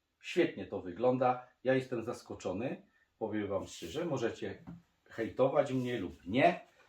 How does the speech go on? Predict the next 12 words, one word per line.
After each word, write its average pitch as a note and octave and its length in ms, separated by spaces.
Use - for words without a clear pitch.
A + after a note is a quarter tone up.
w - 60
komentarzach, C3 880
ale A#2+ 400
pierwszy E3+ 440
raz - 480
widzę B2 500
epokowy, B2 680
no, - 160
epokową C3+ 640
płytę F3+ 280
winylową A#2 520
kolorową, B3 600